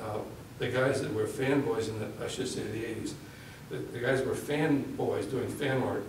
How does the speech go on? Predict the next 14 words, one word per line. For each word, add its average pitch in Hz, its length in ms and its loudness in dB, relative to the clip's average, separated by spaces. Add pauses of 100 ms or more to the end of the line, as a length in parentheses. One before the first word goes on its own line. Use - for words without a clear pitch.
(300)
in 113 160 -4
the 107 120 -4 (720)
sixties - 460 -4
and - 80 -4
seventies, 123 520 2
now 123 260 6
we're 120 140 4
working 120 320 2
in 107 300 -4
Marvel 113 340 0
and 101 140 -4
D 110 140 -6
C 120 160 -6 (160)
doing 107 400 -2